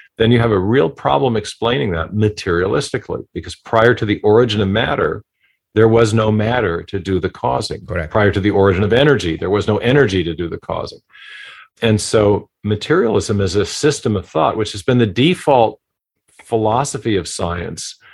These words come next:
Speaker 1: for the last hundred and fifty years, can't explain, in principle, can't explain the origin of the most important event in the history of the universe, which is the <laughs> origin of the universe.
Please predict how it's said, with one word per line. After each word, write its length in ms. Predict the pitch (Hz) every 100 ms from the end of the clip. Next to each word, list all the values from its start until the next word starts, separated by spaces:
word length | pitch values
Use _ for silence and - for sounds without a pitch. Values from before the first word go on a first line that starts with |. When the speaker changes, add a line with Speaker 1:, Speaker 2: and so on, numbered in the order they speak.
| _
Speaker 1:
for 80 | -
the 60 | 107
last 300 | 107 101 -
hundred 180 | 110
and 140 | 98 85
fifty 260 | 95 -
years, 500 | 87 127 - - - _ - - - _ _ _
can't 360 | - 131 185 -
explain, 500 | 127 - 104 87 85
in 120 | 113
principle, 480 | - 175 - 101 90
can't 380 | - 131 143 120
explain 500 | - 101 87 87 95 _ - _ -
the 60 |
origin 340 | - 123 120 120
of 60 |
the 60 | 107
most 260 | 117 131
important 340 | 160 - 110 107
event 220 | 95 98
in 40 |
the 60 | 101
history 320 | 90 87 104
of 40 | 101
the 60 |
universe, 380 | 147 139 82 -
which 160 | 107 120
is 80 |
the 120 | 107 165
<laughs> 120 | 180
origin 380 | - 151 110 110
of 120 | 95
the 80 | 92
universe. 540 | 92 90 92 82 -